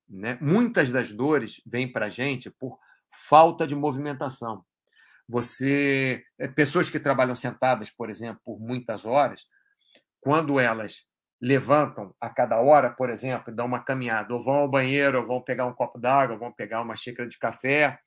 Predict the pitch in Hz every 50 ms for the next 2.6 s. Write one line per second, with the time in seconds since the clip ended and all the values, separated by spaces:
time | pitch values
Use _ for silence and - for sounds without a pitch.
0 | _ _ - 120 113 120 131 131 127 - - 143 135 - - 143 139 135 139 -
1 | 135 139 135 - 135 127 123 117 131 120 117 123 139 143 151 156 175 180 196 220
2 | 190 180 196 156 135 - 160 160 135 - -